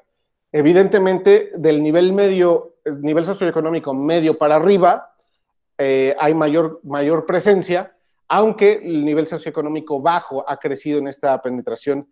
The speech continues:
eh, o en este uso de Internet, más bien. Eh, si vemos por grupos de edades, lo que vamos a ver es que,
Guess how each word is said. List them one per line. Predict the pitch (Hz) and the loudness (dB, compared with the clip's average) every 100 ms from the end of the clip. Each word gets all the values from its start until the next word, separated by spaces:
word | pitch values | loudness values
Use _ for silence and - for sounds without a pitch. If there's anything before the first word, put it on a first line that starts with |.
| _ _ _ | _ _ _
eh, | - 131 - | -6 -4 0
o | 135 | 0
en | 139 | 0
este | 143 156 | 0 2
uso | 165 165 151 | 2 2 2
de | 135 | 2
Internet, | 123 131 135 139 | 0 -2 -2 -4
más | 143 131 | -4 -4
bien. | 143 - _ _ _ - _ _ _ - | -6 -8 _ _ _ -20 _ _ _ -2
Eh, | 156 165 165 165 165 | 2 4 4 0 -2
si | - 170 | -4 0
vemos | 190 226 | 2 2
por | 226 180 156 | 0 0 2
grupos | 170 190 226 185 | 2 4 2 4
de | 175 | 4
edades, | 160 175 139 139 - _ _ _ _ | 4 4 2 -2 -6 _ _ _ _
lo | 147 147 | -2 -2
que | 156 | 0
vamos | 151 180 180 | 0 0 -2
a | 196 | 0
ver | 190 185 - - | 0 -2 -6 -4
es | 165 165 | -4 -4
que, | - 170 214 - | -2 0 0 -4